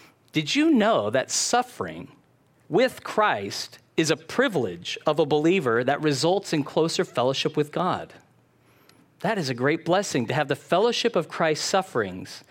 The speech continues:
knowing we will be glorified with him one day. Even suffering for a Christian becomes a source of joy, because we know Christ suffers with us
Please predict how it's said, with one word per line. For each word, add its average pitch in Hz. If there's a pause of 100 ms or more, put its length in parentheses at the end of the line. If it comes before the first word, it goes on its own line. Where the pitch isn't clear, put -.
(120)
knowing 180
we 185
will 175
be 151
glorified 175
with 160
him 104 (360)
one 127
day. 117 (340)
Even 233
suffering 294
for 190
a 165
Christian 180
becomes 160
a 156
source 151
of 139
joy, 123 (540)
because 156
we 165
know 160
Christ 156
suffers 143
with 123
us 113